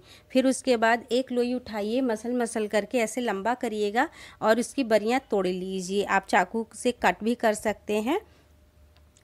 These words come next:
तो साइज़ देख रहे हैं मेरी फुल्की का कैसा, मतलब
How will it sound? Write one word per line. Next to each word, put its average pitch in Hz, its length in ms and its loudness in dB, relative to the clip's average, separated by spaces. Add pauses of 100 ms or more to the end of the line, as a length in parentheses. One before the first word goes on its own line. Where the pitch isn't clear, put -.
(320)
तो 226 180 4
साइज़ 226 440 4
देख 277 280 4
रहे 269 180 4
हैं 269 120 2
मेरी 240 380 2
फुल्की 226 440 -4
का 240 140 2
कैसा, 214 500 -2
मतलब 214 320 0